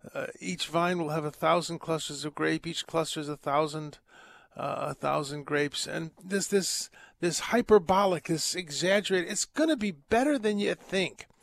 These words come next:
You know, people always ask me things like, "Will I know my loved ones in heaven?" Well, you know your loved ones in heaven. You'll know them a lot better than you know them here. I mean, th-, this world, I think this kind of prophecy is, is,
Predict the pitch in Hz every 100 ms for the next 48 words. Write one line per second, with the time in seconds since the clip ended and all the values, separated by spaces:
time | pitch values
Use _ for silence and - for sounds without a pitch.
0 | - - - - 180 185 - 240 - -
1 | 208 262 240 202 202 190 185 156 180 156
2 | 165 - 208 208 190 190 202 180 170 185
3 | 170 175 165 165 151 190 156 135 - -
4 | - - 254 208 170 185 226 190 165 190
5 | 180 170 151 143 196 208 151 143 _ -
6 | - - 214 208 190 175 185 185 190 185
7 | 170 160 175 180 160 139 226 285 131 -
8 | _ _ - - - 175 208 226 185 190
9 | 196 196 262 277 233 262 262 247 208 -
10 | 214 277 - 226 214 262 - 254 247 220
11 | - 214 214 208 - 185 170 - - -
12 | - - - 190 165 - - 185 160 -